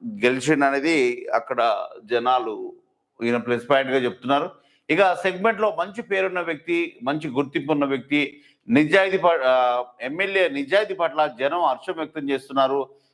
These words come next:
అలాగే అభి-, ఈయన హయాంలో అభివృద్ధి జరుగుతున్న నమ్మకం వాళ్ళకు ఉంది. జనానికి అందుబాటులో రామచంద్ర నాయక్ ఎప్పుడు ఉండడం కూడా ఈయన ప్లస్ పాయింట్. యూత్ని స్పోర్ట్స్ వైపు మళ్లించే చర్యలు ఈయన ఎప్పుడు చేస్తాడట.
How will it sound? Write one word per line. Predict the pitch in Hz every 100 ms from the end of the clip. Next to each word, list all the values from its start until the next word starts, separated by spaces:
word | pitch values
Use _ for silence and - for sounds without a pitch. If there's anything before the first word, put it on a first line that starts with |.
| -
అలాగే | 123 170 175 175 170
అభి-, | 127 123 143 208 214 - _ 120
ఈయన | 135 180
హయాంలో | 143 143 175 208 208 202
అభివృద్ధి | 165 190 208 202
జరుగుతున్న | 190 160 165 165 160 151 127 - _ _ 120
నమ్మకం | 147 214 233 208
వాళ్ళకు | 160 123 -
ఉంది. | 107 98
జనానికి | 95 110 131 156 151 156 143
అందుబాటులో | 107 131 170 170 170 156
రామచంద్ర | 131 156 170 185 170
నాయక్ | 170 170 147
ఎప్పుడు | 135 196 196
ఉండడం | 170 160 160 151
కూడా | 165 185 139 139 147
ఈయన | 135
ప్లస్ | 120 104 92 101
పాయింట్. | 95 90 98 - _ _ -
యూత్ని | 147 254 233 226 190
స్పోర్ట్స్ | - 180 226 240
వైపు | 208 180
మళ్లించే | 175 160 156 147
చర్యలు | 160 156 156 160
ఈయన | 151
ఎప్పుడు | 143 143 156
చేస్తాడట. | 139 139 139 135 147 147 135